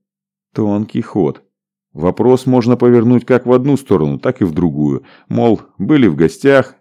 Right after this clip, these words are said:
или приехали в гости. "По делам", ответил я, глядя за окно. "Надолго?" Черт, вроде бы ясно дал понять, что не расположен к беседе.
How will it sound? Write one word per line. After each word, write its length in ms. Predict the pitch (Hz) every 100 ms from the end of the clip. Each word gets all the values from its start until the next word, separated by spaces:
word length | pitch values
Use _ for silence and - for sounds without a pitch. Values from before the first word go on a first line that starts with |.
| _
или 160 | 196 147
приехали 580 | 82 73 110 131 113
в 100 | 110
гости. 480 | 101 113 110 - 90 _ _ _ _ _ -
"По 80 | 71
делам", 580 | 90 98 95 80 67 _
ответил 460 | - - 78 78 76
я, 180 | 95
глядя 320 | 73 80 71 69
за 160 | 73
окно. 380 | 71 76 67 - _ _
"Надолго?" 640 | 113 123 131 165 117 - _ _ _ _ _ _ _
Черт, 440 | - 113 87 69
вроде 340 | 62 71 87 87
бы 140 | 101
ясно 440 | 101 120 98 87
дал 240 | 85 107 82
понять, 480 | - 113 120 78 -
что 340 | - - 107
не 220 | 110 117 127
расположен 580 | 127 143 143 113 90
к 60 | 80
беседе. 560 | 101 123 113 69 58